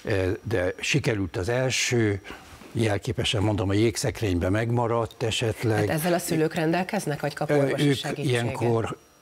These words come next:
Speaker 1: engedélyt kérnek tőlük, hogy a petebankba betehessék,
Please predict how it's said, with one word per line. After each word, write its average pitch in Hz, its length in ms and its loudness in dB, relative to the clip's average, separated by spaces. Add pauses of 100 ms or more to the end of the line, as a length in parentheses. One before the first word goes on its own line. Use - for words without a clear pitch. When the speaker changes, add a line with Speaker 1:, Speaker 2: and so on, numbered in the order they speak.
(320)
Speaker 1:
engedélyt 123 680 0
kérnek 101 540 0
tőlük, 139 680 4
hogy 104 200 0
a 95 60 2
petebankba 98 680 -2
betehessék, 110 1000 0